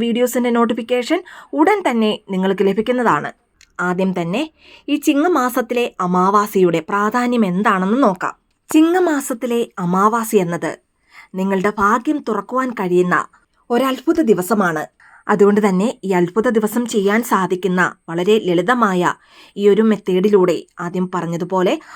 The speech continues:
ആറു മാസം കൊണ്ട് നടക്കേണ്ട നിങ്ങളുടെ ആഗ്രഹങ്ങൾ വെറും ആറ് ദിവസം കൊണ്ട്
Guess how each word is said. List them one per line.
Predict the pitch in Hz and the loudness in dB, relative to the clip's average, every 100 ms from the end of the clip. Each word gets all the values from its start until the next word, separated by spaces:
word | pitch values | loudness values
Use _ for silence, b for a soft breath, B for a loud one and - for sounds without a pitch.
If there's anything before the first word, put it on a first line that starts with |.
| B 190 | B 2
ആറു | 214 294 294 | 4 4 2
മാസം | 254 262 320 294 | 0 0 0 0
കൊണ്ട് | 262 240 226 | 0 0 0
നടക്കേണ്ട | 190 - 220 220 240 - | -2 -2 0 0 0 -4
നിങ്ങളുടെ | 175 180 196 240 - 170 | -4 -2 -2 -4 -4 -6
ആഗ്രഹങ്ങൾ | 175 202 233 220 175 143 - B B B - | -4 -2 0 0 0 -4 -10 B B B -2
വെറും | 190 196 196 | 0 2 4
ആറ് | 214 311 226 | 4 2 0
ദിവസം | 208 226 302 277 | -2 0 0 2
കൊണ്ട് | 214 | 2